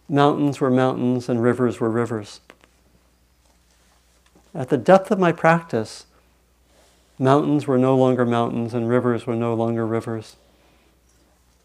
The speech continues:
But then when I had full maturity, mountains were once again mountains and rivers were once again rivers." <laughs> So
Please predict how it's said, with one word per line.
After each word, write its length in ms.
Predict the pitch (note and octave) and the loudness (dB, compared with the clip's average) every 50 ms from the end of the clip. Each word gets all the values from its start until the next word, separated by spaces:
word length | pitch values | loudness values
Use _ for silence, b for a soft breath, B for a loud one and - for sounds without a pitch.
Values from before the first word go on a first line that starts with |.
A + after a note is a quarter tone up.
| _ _ | _ _
But 140 | - C#3 - | -10 0 6
then 200 | E3+ D#3 D#3+ E3 | 6 8 8 8
when 120 | D#3 D3 | 6 6
I 100 | C#3+ C#3+ | 4 4
had 240 | C3+ C3+ C3+ B2+ B2+ | 4 2 2 2 0
full 200 | - - D#3+ D3+ | 0 2 2 2
maturity, 720 | D3 C3+ B2+ - - - D#3 D#3 D3 B2+ A#2+ A#2 A2 G#2+ - _ _ _ _ _ _ _ _ _ _ - | 2 0 -2 -2 0 4 6 6 6 4 2 -2 -4 -6 -10 _ _ _ _ _ _ _ _ _ _ 2
mountains 380 | D3 D3 D3 D3+ D3+ C#3+ B2 | 4 4 4 4 0 -2 -2
were 120 | D3+ C#3 C3 | 0 2 4
once 300 | B2 B2+ B2+ B2+ B2 - | 4 4 4 4 2 0
again 300 | C3 B2 A#2+ A#2 G#2+ A2+ | -2 0 0 0 -2 -2
mountains 540 | A#2+ A#2+ A#2+ - - B2 A#2 A#2 A2+ - - | -2 -2 -2 -2 -4 -4 -6 -6 -8 -10 -8
and 160 | - C3 B2+ | -6 0 0
rivers 360 | B2+ B2+ B2 B2+ A#2+ A#2+ - | 2 2 2 0 -2 -2 -2
were 100 | C3+ B2+ | -2 -2
once 280 | A#2 A#2 A#2 A#2 - - | -2 -2 -4 -4 -6 -4
again 200 | A2+ C3 B2+ B2 | -2 0 0 2
rivers." 540 | B2+ B2+ C3 C3+ - - - - - C4 - - | 2 0 0 0 0 0 -2 -2 -4 -10 -18 -20
<laughs> 40 | - - - - - - G#3+ A3+ A#3 C4 B3 B B B B B B B B B B B - - - - - - - - - - - - - - | -20 -20 -20 -20 -20 -18 -18 -16 -16 -16 -16 B B B B B B B B B B B -20 -20 -20 -20 -20 -20 -20 -20 -20 -20 -20 -20 -10 -6
So 180 | B2 A2+ A#2 | -6 -6 -6